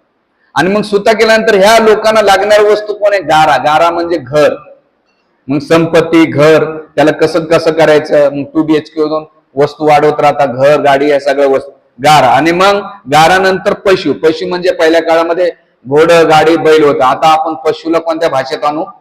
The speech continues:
फोर व्हीलर, टू व्हीलर किंवा वेगवेगळ्या गाड्या किंवा वेगवेगळ्या मॉडेल पशुच्या रूपामध्ये आलेले आहेत. त्याच्यानंतर द्रविणा. द्रविणा म्हणजे धन जमा करणं, ह्या गोष्टीला दिवसभर धन करणं. आणि मग केल्यानंतर राहिला सायला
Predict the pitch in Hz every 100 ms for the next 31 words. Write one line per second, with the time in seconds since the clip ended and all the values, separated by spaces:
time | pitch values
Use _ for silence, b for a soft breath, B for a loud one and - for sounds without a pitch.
0 | _ _ _ _ _ _ _ - 151 165
1 | 170 165 160 151 151 156 156 151 156 -
2 | - - _ 143 143 156 156 147 - -
3 | 131 147 156 156 156 151 147 147 151 143
4 | 135 - 143 143 143 151 147 147 139 143
5 | 151 135 135 - - 147 147 156 147 139
6 | 127 139 139 135 135 127 123 - _ _
7 | _ _ 170 170 208 214 208 220 208 151
8 | 175 214 254 226 156 110 123 170 196 208
9 | 202 196 190 190 123 131 170 185 165 165
10 | 156 156 143 127 - - _ _ _ _
11 | _ _ _ _ 147 175 151 170 170 180
12 | 160 117 127 180 196 175 180 147 160 151
13 | 147 127 - - _ _ - 143 160 185
14 | 220 202 190 196 185 160 160 190 190 185
15 | 175 185